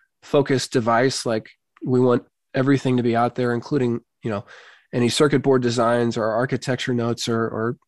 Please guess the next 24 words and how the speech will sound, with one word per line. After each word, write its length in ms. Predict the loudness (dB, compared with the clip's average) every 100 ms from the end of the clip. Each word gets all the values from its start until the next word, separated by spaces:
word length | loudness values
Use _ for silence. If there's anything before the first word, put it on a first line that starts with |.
| _ -6
all, 180 | -6 -6
of 120 | 0
course, 240 | 2 4
all 100 | 2
the 60 | 2
software 420 | 2 2 2 0
to 80 | 0
be 140 | -2
fully 420 | -2 0 0 -2 -6 -20 -20 _ -4
out 220 | 0 0
there 260 | 2 2 2
and 260 | 0 -2 0
open 220 | 0 0
source. 320 | 2 2 2
And 80 | 0
honestly, 480 | 2 2 0 -6 -6
for 220 | -6 -6
something 380 | -4 -2 2 2
that's 180 | 0
a 40 | -4
stateless 440 | -2 -4 -2 -4
device, 500 | -2 0 2 2 0
like, 220 | -4 -2
it, 120 | -4